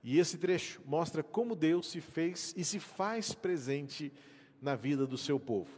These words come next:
Êxodo, capítulo treze, versos dezessete ao verso vinte e dois, diz assim a palavra de Deus: Quando Faraó deixou o povo ir,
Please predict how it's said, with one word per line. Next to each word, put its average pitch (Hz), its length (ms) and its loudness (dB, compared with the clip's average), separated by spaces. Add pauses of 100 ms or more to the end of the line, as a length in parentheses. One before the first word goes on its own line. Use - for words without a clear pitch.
Êxodo, 165 380 4
capítulo 151 480 -2
treze, 180 460 2 (480)
versos 156 420 2
dezessete 147 880 2 (360)
ao 139 180 4
verso 151 640 4 (160)
vinte 202 420 -2
e 170 40 0
dois, 147 400 4
diz 147 160 -2
assim 151 420 0
a 139 60 0
palavra 127 440 2
de 110 120 -6
Deus: - 440 -10 (520)
Quando 262 240 2
Faraó 165 480 6
deixou 190 720 6
o 156 40 4
povo 131 460 2
ir, 190 260 0